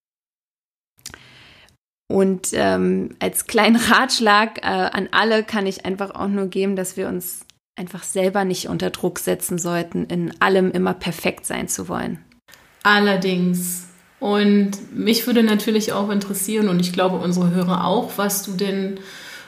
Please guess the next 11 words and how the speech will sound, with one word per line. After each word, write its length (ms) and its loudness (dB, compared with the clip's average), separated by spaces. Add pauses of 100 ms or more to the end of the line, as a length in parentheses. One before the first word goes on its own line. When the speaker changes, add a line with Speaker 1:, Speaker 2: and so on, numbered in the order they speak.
(120)
Speaker 2:
noch 240 6
so 240 2
für 180 0
dich 380 -2
und 220 0
dein 500 -2
Wohlbefinden 800 0
tust. 520 -8 (800)
Speaker 1:
Ich 200 0
liebe 340 6
Yoga 640 4